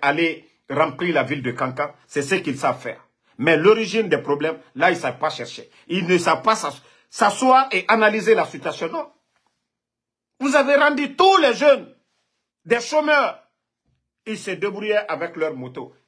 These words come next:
Un voyage dans les mines, c'était plus de deux cent mille. Ça, qui va dire un jeune qui a deux cent mille par jour avec un voyage sur la moto,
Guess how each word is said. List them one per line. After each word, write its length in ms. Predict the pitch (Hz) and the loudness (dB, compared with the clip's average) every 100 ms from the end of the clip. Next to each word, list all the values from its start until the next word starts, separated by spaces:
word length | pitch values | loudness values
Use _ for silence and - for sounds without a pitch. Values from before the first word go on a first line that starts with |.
| - | -6
Un 160 | 247 | -4
voyage 600 | 233 180 190 202 196 - _ _ _ _ _ _ _ _ | -2 0 2 2 -2 -6 _ _ _ _ _ _ _ _
dans 120 | 151 165 | -2 0
les 140 | 151 | -2
mines, 420 | 147 196 196 139 - _ _ _ _ _ | -2 -4 -4 -4 -14 _ _ _ _ _
c'était 360 | - 143 160 160 | -10 0 0 0
plus 160 | 202 | -4
de 120 | 160 | -2
deux 160 | 143 160 | 0 -2
cent 180 | - 165 | 2 0
mille. 280 | 147 117 - _ _ | 0 -8 -12 _ _
Ça, 600 | - - 190 175 175 _ _ _ _ | -14 0 4 4 0 _ _ _ _
qui 140 | 233 | 0
va 180 | 214 208 | 4 2
dire 280 | 175 180 165 196 | 2 -2 0 -2
un 140 | 202 | -2
jeune 280 | 180 185 175 | 0 -2 0
qui 80 | 147 | -2
a 80 | |
deux 200 | 127 151 | -2 -2
cent 220 | 170 180 156 | -2 0 0
mille 300 | 139 110 _ | -2 -8 _
par 200 | - 139 | -4 -4
jour 440 | 127 202 220 135 - _ _ _ _ | -2 -4 -4 -6 -12 _ _ _ _
avec 340 | - 147 185 190 | -2 2 2 2
un 100 | 170 | 0
voyage 600 | 143 147 143 120 - - _ _ _ | 2 4 4 2 -10 -20 _ _ _
sur 180 | - 165 | -4 0
la 100 | 127 | 0
moto, 440 | 131 131 175 - | -2 -4 -6 -8